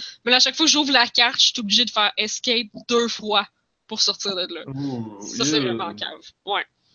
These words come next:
Speaker 1: Ça, c'est vraiment terrible. <laughs> Euh,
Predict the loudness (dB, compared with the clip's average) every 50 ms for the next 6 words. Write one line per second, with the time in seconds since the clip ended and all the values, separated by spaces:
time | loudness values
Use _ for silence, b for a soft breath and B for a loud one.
0 | _ _ _ _ _ _ _ _ _ _ _ _ _ _ _ _ _ -10 -8 -6
1 | -4 -2 -2 0 0 0 -2 -4 -6 -6 -6 -6 -6 -6 -6 -8 -8 -10 -6 -4
2 | -2 -2 0 2 2 2 2 2 2 0 0 0 -2 B B B B B B B
3 | B B B B 0 2 4 6 8 8 8 8 6 6 2 2 2